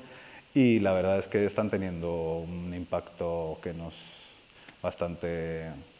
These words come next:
inmediato y que, pues eso, que es un grupo que creo que merece la pena, un grupo muy, muy bueno. Acabamos de firmar a Reina Republicana con miembros de Half Foot Outside, otra de las bandas que teníamos, que se separaron, Litoral, un grupo, pues, formado por miembros de La Habitación Roja, como Pau,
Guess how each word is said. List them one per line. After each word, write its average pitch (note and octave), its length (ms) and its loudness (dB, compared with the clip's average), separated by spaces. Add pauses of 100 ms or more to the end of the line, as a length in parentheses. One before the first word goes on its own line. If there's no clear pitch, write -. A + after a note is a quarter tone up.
(320)
inmediato A2 760 8
y A2 520 8
que, A2 100 0
pues G2+ 180 0
eso, G#2 180 0
que G2 80 0
es - 80 -2
un G#2 80 0
grupo G#2 260 6
que G#2 80 4
creo G#2+ 180 4
que G#2 80 0
merece F2+ 640 -2
la E2+ 120 -4
pena, F#2 260 -2
un F2+ 240 -6
grupo F2 280 -2
muy, F#2+ 180 -2
muy F2 160 -4
bueno. F#2 320 0 (340)
Acabamos G#2+ 260 4
de G2+ 60 4
firmar G2 260 2
a F#2+ 40 4
Reina G2 260 2
Republicana G2 720 2
con F#2 160 -2
miembros F#2 380 -2
de F#2 300 2
Half F2+ 160 -4
Foot F2 140 -6
Outside, A#2 460 0 (180)
otra F2+ 220 -2
de F2+ 60 2
las F2 160 -2
bandas F2 240 -6
que - 120 -6
teníamos, A2 380 -2
que F#2+ 100 -2
se E2 40 -2
separaron, A2 600 2 (340)
Litoral, G#2+ 600 6
un F#2 120 0
grupo, F2+ 420 0
pues, F2 140 -4
formado F2 640 -2
por F2 140 -4
miembros E2+ 480 -4
de E2 300 -4
La E2 60 -4
Habitación E2 400 -8
Roja, G#2+ 440 2
como E2 200 -6
Pau, G#2+ 500 4